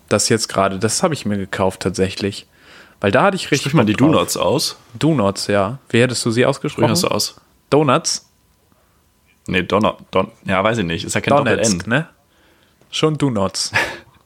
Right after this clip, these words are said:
Speaker 2: Ja, Do
Speaker 1: Ich
Speaker 2: Nots,
Speaker 1: glaube,
Speaker 2: ja,
Speaker 1: auch im
Speaker 2: ergibt viel Sinn.
Speaker 1: Selbstverständnis nennen sie sich auch einfach Do Nots.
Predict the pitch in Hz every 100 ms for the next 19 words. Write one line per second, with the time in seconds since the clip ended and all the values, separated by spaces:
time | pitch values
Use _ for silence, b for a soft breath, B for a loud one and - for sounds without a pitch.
0 | _ _ _ _ _ B B B B 98
1 | 107 110 98 92 139 147 - 147 120 120
2 | 107 98 123 - 120 120 110 113 123 113
3 | 107 104 95 98 95 95 101 98 90 -
4 | -